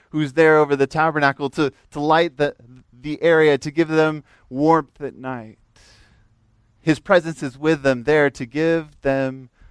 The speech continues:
rest. And notice what Numbers chapter twelve goes on to tell us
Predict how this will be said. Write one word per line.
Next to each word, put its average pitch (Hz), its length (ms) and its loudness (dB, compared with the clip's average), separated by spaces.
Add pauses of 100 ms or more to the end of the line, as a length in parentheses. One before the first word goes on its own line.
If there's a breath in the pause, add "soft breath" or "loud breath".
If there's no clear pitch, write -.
(200)
rest. 95 840 -14 (1200)
And 104 140 -8
notice 120 560 -2 (680)
what 131 200 2
Numbers 143 600 0
chapter 135 480 -4
twelve 123 640 2
goes 127 240 0
on 131 200 0
to 117 80 -8
tell 135 300 -2
us 110 280 -2